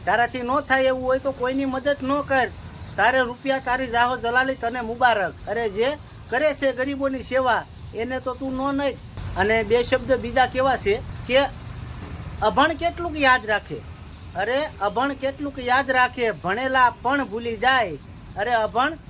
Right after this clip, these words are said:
કેટલું યાદ રાખે, ઓલા ભણેલા પણ ભૂલી જાય. અને તે પણ ખજૂરભાઈ હારે કેટલા વીડિયો બનાવેલા છે, એની સાથે કામ પણ કરેલું છે. અને અત્યારે તું,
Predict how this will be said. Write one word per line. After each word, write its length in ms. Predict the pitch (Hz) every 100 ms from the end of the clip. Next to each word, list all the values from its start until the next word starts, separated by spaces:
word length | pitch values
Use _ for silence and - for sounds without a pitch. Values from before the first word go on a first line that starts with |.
| - -
કેટલું 380 | 262 285 349 320
યાદ 260 | 262 262
રાખે, 360 | 240 233 - 220
ઓલા 320 | 208 247 254
ભણેલા 500 | 165 180 254 339 311
પણ 240 | 285 269 175
ભૂલી 300 | 202 240 214
જાય. 320 | 202 175 143 - - - - - -
અને 220 | 180 240 285
તે 320 | - 226 254
પણ 220 | 269 277
ખજૂરભાઈ 500 | 269 240 269 233 262
હારે 260 | 254 262 269
કેટલા 380 | 247 254 269
વીડિયો 360 | 220 233 254 254
બનાવેલા 520 | 247 247 240 240 240
છે, 100 | 262
એની 300 | 269 233 247
સાથે 280 | 233 233 262
કામ 280 | 233 240 277
પણ 200 | 277 277
કરેલું 400 | 269 262 254 214
છે. 200 | 202 151
અને 380 | - 202 214 233
અત્યારે 420 | 226 - 269 262
તું, 260 | 269 262